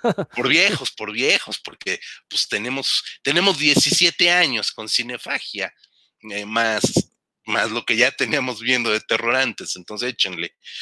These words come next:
Speaker 2: Entonces, en ese sentido, me parece que esta película es muy hueca, me parece que se sostiene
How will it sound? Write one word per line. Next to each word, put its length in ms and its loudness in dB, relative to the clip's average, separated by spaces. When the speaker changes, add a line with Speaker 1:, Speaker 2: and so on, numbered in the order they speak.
Speaker 2:
Entonces, 340 2
en 140 2
ese 180 2
sentido, 420 -2
me 120 0
parece 340 -2
que 80 -10
esta 140 -8
película 440 0
es 120 -2
muy 220 0
hueca, 720 2
me 140 0
parece 440 2
que 120 0
se 180 2
sostiene 1040 0